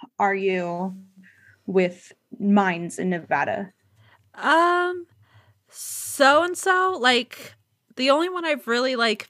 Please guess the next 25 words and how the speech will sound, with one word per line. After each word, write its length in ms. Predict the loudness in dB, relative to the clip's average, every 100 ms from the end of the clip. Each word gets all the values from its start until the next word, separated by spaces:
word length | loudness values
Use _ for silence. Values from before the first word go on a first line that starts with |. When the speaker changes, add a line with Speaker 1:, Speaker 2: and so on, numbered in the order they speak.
| _
Speaker 2:
paid 300 | -4 -2 -2
attention 500 | -4 -8 -8 -8 -8
to 240 | -8 -6
or 120 | -4 -4
actually 340 | -4 -6 -10
read 260 | -6 -6 -6
anything 400 | -8 -8 -8 -8
about, 380 | -4 -2 -2
and 180 | -6 -10 -4
I 120 | -2
didn't 140 | -2
even 140 | -2 -4
get 120 | -8
into, 120 | -6
like, 160 | -6 -6
the 60 |
history 420 | -10 -10 -8 -4 -2
of 140 | 0
it, 160 | -2 -2
was 260 | -6 -4
El 140 | -6 -4
Dorado 320 | -4 -4 -6
Canyon 480 | -6 -8 -6 -8 -8
with 160 | -10
the 320 | -6 -4 -4